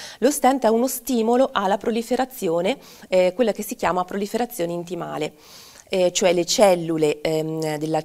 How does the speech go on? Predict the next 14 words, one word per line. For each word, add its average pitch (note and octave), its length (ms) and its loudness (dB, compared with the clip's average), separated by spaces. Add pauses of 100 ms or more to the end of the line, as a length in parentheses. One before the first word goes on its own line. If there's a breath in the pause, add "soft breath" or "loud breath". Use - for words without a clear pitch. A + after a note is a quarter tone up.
della D3+ 460 -6
tonaca F#3+ 380 -2
muscolare F3 580 2
proliferano G#3+ 720 -2
e D4+ 100 0
vanno A3+ 380 2
a A3 60 2
restringere G#3 600 -2
il F3+ 80 -4
lume F3 240 -4
arterioso. C#3+ 720 -6 (840 loud breath)
Possiamo B3 440 6
sempre B3 400 2
intervenire F3+ 880 0